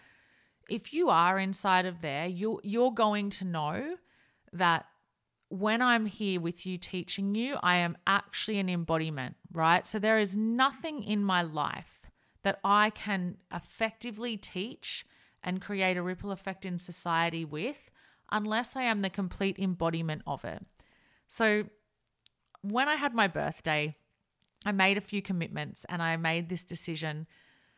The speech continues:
to make some, some quite large changes in my life. And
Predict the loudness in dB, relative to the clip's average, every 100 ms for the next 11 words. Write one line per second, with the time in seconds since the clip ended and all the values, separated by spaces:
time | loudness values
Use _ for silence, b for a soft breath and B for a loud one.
0 | b -6 0 2 2 -2 -2 -2 -6 -8
1 | _ -6 -2 -2 -4 4 4 4 -4 _
2 | 0 4 6 6 2 -6 -10 -12 b b
3 | b _ _ _ _ _ _ _ -6 0
4 | 0 0 0 -2 -2 -8 -12 -14 _ _
5 | -4 -2 -2 -4 -6 -8 -10 -18 -20 b
6 | b b b b b 2 4 4 0 -2